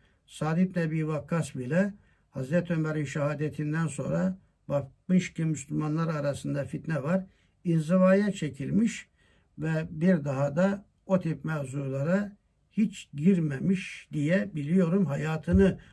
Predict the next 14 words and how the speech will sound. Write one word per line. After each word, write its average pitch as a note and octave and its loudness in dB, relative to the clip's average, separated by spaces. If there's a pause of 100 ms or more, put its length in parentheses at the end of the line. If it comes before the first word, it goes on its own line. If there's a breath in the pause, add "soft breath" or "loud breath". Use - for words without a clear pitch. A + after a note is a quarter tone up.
(100)
o E3 -2
şekilde D3+ -4
okudum. D#3+ 0 (240 loud breath)
Pek F#3+ 4
çok A#3 2
sahabi G#3 6
de F3 6
var C#3+ -2
böyle. E3 0 (480 soft breath)
Onun G3 4
için G3+ 2 (480 soft breath)
böyle G#3+ 2
çok A3 0
fazla G3 0